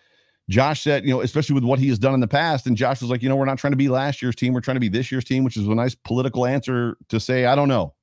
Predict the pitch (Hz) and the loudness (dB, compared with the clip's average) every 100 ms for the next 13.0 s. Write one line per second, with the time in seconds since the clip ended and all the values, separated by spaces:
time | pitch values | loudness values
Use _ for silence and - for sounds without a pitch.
0 | - 107 123 123 113 120 110 127 131 127 | -2 0 2 2 2 0 0 0 0 0
1 | 113 104 131 123 120 123 113 127 117 - | -2 -4 -2 -2 0 -2 2 0 0 -8
2 | _ _ _ _ _ _ _ _ 95 113 | _ _ _ _ _ _ _ _ 0 2
3 | 127 127 127 127 131 123 - 135 127 110 | 2 0 0 2 2 2 0 0 0 0
4 | 92 120 - 123 120 98 123 123 110 123 | 0 0 0 -2 0 2 0 0 0 2
5 | 113 101 135 127 110 123 113 110 139 139 | 0 -2 0 0 2 2 2 2 2 0
6 | - 110 107 117 - 120 156 151 147 143 | 0 2 2 2 0 0 0 -2 -2 -2
7 | 127 131 131 123 - 131 127 117 110 95 | -2 -2 -2 -4 -4 -2 0 2 0 -2
8 | 127 123 110 101 101 101 131 127 101 117 | -4 -2 0 0 0 0 0 0 -2 -4
9 | 113 - 113 95 95 92 92 - _ _ | -6 -4 -2 0 2 2 0 -6 _ _
10 | _ _ _ 107 95 98 78 - - - | _ _ _ 0 2 0 -2 -8 -16 -18
11 | _ _ _ _ _ _ _ _ _ - | _ _ _ _ _ _ _ _ _ -4
12 | 98 98 117 113 87 90 80 69 - - | -2 0 0 0 0 0 0 -2 -8 -18